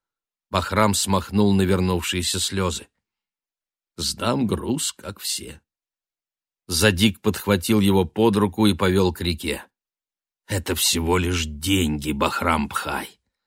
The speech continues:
Скоро ты вернешь, что потерял». «Дело не в деньгах, Задик Бей. А в чем?» Бахрам сглотнул душившее его рыдание.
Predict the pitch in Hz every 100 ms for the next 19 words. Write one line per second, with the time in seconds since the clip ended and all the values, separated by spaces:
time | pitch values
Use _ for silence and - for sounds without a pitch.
0 | _ - - - 92 95 85 87 95 85
1 | 78 90 80 - - 76 73 82 76 73
2 | - - _ _ _ _ _ _ _ _
3 | - 80 101 104 98 92 92 85 76 87
4 | 92 87 76 82 76 82 78 76 73 73
5 | 73 - _ _ _ _ _ _ - -
6 | - 92 98 - _ _ _ _ _ _
7 | _ _ 92 87 - 104 98 82 78 95
8 | 90 98 104 90 90 - 98 98 - 92
9 | 92 92 92 92 95 85 76 -